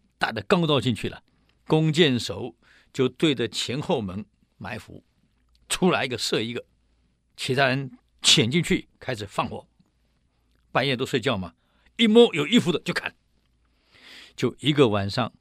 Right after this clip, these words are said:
把匈奴使节团两百多人全部杀光。第二天带着匈奴使节团的脑袋瓜送去给楼兰王看，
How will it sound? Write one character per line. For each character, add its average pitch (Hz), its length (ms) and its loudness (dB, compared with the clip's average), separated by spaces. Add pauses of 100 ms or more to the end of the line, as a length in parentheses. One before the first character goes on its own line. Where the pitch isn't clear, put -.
(160)
把 110 140 0
匈 143 280 0
奴 131 140 0
使 110 260 -4
节 127 180 0
团 120 240 0
两 123 300 0
百 107 160 2
多 123 160 0
人 120 100 0
全 - 320 -6
部 123 120 -2
杀 - 200 -4
光。 107 240 -4 (1040)
第 143 140 0
二 135 100 6
天 135 200 0
带 135 180 2
着 120 100 -2
匈 151 240 0
奴 139 120 -2
使 - 160 -6
节 127 140 2
团 123 140 2
的 120 80 2
脑 101 260 0
袋 131 180 4
瓜 143 260 2 (400)
送 123 440 2
去 - 180 -4
给 107 260 -2 (200)
楼 110 140 -6
兰 107 160 -4
王 101 140 -8
看， - 220 -10